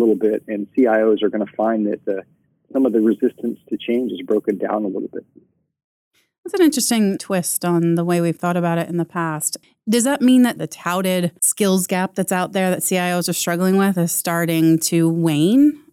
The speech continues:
Speaker 2: Do they have more of the skills in-house that they need to be able to thrive in twenty twenty? Or are they still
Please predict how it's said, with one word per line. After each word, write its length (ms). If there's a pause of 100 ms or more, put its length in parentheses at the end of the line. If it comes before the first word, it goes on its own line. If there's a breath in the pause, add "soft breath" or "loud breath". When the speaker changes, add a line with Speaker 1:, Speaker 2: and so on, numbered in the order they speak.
(120)
Speaker 2:
Do 100
they 100 (220)
have 260
more 220
of 60
the 100
skills 340
in-house 440
that 180
they 100
need 320
to 80
be 60
able 120
to 60
thrive 440
in 80
twenty 260
twenty? 360 (300 soft breath)
Or 180
are 60
they 140
still 560